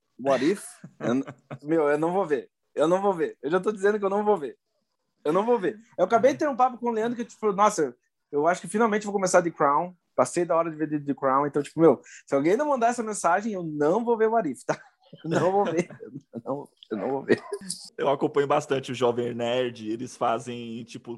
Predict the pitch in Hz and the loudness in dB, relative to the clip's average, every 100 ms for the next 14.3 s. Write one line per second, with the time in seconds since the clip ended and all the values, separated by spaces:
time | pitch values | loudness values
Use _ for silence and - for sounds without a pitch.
0 | - - - - 139 135 131 139 139 143 | -14 -20 -20 -4 -2 -2 0 2 2 0
1 | - 131 135 117 87 - - 131 123 - | 4 4 6 2 -2 -6 -6 -6 -2 -2
2 | 135 135 139 139 139 147 131 127 127 123 | 0 2 2 2 0 2 2 2 2 2
3 | 123 131 127 - _ _ _ _ - 202 | 2 0 -2 -8 _ _ _ _ 8 8
4 | 180 190 - 160 151 139 147 135 120 120 | 8 -2 2 2 4 2 2 2 0 0
5 | 131 123 - 117 117 135 139 135 147 147 | -2 -2 -2 -6 -2 0 0 0 0 2
6 | 135 - 131 156 131 - 139 135 165 170 | 0 2 2 0 -4 -4 -4 -4 -2 -2
7 | 175 165 151 170 185 165 165 160 175 - | -2 -2 -4 -2 0 2 0 -2 -8 -10
8 | - - - 156 160 160 180 175 170 180 | -20 -16 -10 -2 0 2 0 0 2 0
9 | 143 135 202 285 160 127 117 - 147 156 | 0 -6 -2 -2 0 -4 -6 -10 -8 -6
10 | 156 175 180 170 175 - _ _ - 165 | -4 -4 -4 -4 -6 -8 _ _ -4 -2
11 | 151 151 160 170 165 _ - 339 - 302 | -2 -2 -6 -8 -10 _ -4 -4 -4 -8
12 | 381 370 _ - 262 240 247 196 214 262 | -8 -8 _ -20 -8 -2 0 2 2 2
13 | 262 240 214 220 147 143 135 127 127 180 | 0 -4 4 4 4 -2 2 2 0 2
14 | 226 214 | 4 4